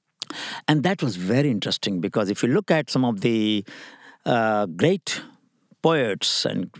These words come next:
Kabir, Rahim, you know, a lot of, who are very economical in their, uh, articulation of ideas, very, two lines, this, "बड़ा हुआ तो क्या हुआ, जैसे पेड़ खजूर, पंछी को छाया नहीं, फल लागे अति दूर."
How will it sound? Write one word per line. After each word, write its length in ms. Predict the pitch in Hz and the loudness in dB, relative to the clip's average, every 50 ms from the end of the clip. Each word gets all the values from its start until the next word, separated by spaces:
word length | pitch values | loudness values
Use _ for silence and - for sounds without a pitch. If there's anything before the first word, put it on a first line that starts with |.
| - - | -6 0
Kabir, 600 | - 139 110 127 135 127 107 101 98 92 90 87 | 0 2 2 2 2 2 2 0 -2 -4 -4 -4
Rahim, 960 | 98 107 127 113 127 147 - 110 104 101 101 95 87 87 104 - - - - - | -2 -2 0 0 2 2 2 2 0 -2 -4 -6 -8 -10 -10 -10 -10 -8 -8 -6
you 140 | - - 123 | -4 -2 -2
know, 80 | 117 | -2
a 0 | |
lot 400 | 107 101 95 98 104 101 123 - | 0 -2 -2 -2 0 0 0 0
of, 200 | 165 139 - - - - - - - - - | -2 -4 -8 -10 -14 -12 -12 -12 -10 -6 -2
who 160 | 165 208 208 | 2 2 4
are 100 | 185 165 | 2 2
very 500 | 123 113 202 247 262 240 180 131 117 110 - _ - - | 2 2 2 2 2 2 2 2 2 0 -4 _ -4 -2
economical 600 | - - - 139 151 185 214 196 - 175 151 131 | 2 2 4 4 4 4 2 2 2 2 2 4
in 160 | 113 113 104 | 4 4 4
their, 260 | 110 107 104 101 95 87 - - - - _ _ _ - - - - - - - - | 4 2 2 0 -2 -4 -10 -18 -20 -20 _ _ _ -14 -14 -14 -16 -20 -12 -6 -2
uh, 380 | - 117 110 110 104 107 113 - | 0 2 2 2 2 0 2 2
articulation 580 | 120 127 - - 98 139 123 156 151 - 156 131 | 2 2 2 2 0 2 2 2 2 2 2 2
of 100 | - - | 2 2
ideas, 680 | 104 101 98 98 107 113 131 156 175 170 147 - - - | 2 2 2 0 0 2 0 0 -2 -2 -4 -4 -4 -6
very, 400 | - 110 110 160 165 127 110 - - - - | -6 -4 -2 -2 -2 -2 -4 -10 -14 -4 0
two 160 | - 180 180 | 2 2 2
lines, 340 | 156 139 135 135 131 123 127 | 2 2 2 2 0 0 0
this, 380 | 120 110 90 - - - - - | 0 -2 -2 -2 -6 -10 -10 -10
"बड़ा 520 | - 131 143 - - - 107 120 147 143 | -10 -10 -10 -10 -6 -2 0 2 2 2
हुआ 200 | 123 127 123 117 | 2 2 2 0
तो 120 | 113 120 110 | 0 0 -2
क्या 180 | - - 117 | 0 2 0
हुआ, 240 | 110 98 101 107 104 | 2 2 2 0 0
जैसे 280 | 98 98 101 - - 120 | 0 0 -2 0 0 -2
पेड़ 240 | - - 110 110 - | 0 0 -2 -2 -2
खजूर, 380 | - - 95 90 110 110 - - - | -2 -6 -6 -6 -6 -8 -10 -10 -6
पंछी 340 | - 110 107 - - 120 110 | -4 -2 -2 0 -2 -2 -2
को 160 | - - 107 | -2 -4 -4
छाया 340 | 101 - 110 101 101 107 104 | -2 -2 0 0 0 0 0
नहीं, 260 | 104 - - - 113 - - | -2 -2 -4 -4 -6 -6 -6
फल 180 | 110 - 107 104 | -4 -2 -2 -2
लागे 240 | 107 98 104 107 | -2 -2 -4 -4
अति 140 | - - - | -4 -6 -8
दूर." 180 | - 95 98 | -8 -8 -10